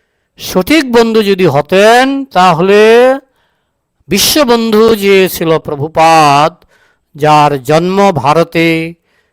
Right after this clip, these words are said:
আহ, পড়াশোনা পশ্চিমবঙ্গে, আহ, যিনি একজন বাঙালি, আহ, তার নিন্দা করে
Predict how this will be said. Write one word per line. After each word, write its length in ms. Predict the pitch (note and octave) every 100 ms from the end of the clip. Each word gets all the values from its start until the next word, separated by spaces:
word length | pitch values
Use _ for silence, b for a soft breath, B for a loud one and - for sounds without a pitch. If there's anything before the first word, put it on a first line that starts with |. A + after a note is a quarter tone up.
| _ -
আহ, 280 | C#3+ E3
পড়াশোনা 840 | E3 D#3 F3 - F3 F3 E3 E3 E3+ -
পশ্চিমবঙ্গে, 920 | C#3+ - F3 E3+ D#3+ D#3+ D#3 D3+ D3 _ _ b b b _
আহ, 280 | E3 D#3+ G3+ A3 _ _ _ _ -
যিনি 200 | C3+ D3
একজন 320 | C#3 C#3+ C#3+
বাঙালি, 560 | C#3 F3 C4 A#3 G#2+ G#2 _ _ _ _ _ -
আহ, 220 | C#3+ E3+ G3+ _ _ _
তার 420 | F3 F3 F3 E3+
নিন্দা 460 | D#3 D#3 G3+ G#3 G3
করে 600 | F#3+ F3+ F#3 E3+ D#3 E3+